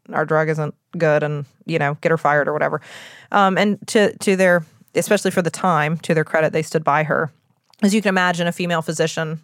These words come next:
working in that position in nineteen sixty, it would have been very easy to just say, "Oh, yeah,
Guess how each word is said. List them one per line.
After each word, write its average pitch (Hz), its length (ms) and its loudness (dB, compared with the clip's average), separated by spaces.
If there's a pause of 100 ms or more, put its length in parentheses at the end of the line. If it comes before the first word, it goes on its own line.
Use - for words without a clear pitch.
(120)
working 165 240 0
in 156 80 -2
that 147 160 -4
position 160 340 -2
in 147 100 -6
nineteen 147 360 -4
sixty, 151 320 -4
it - 80 -4
would 165 80 -2
have 156 60 -4
been 156 120 -2
very 143 220 -2
easy 156 240 -6
to 160 80 -6
just 156 200 -6
say, 151 320 -2 (120)
"Oh, - 180 -6
yeah, 165 380 -2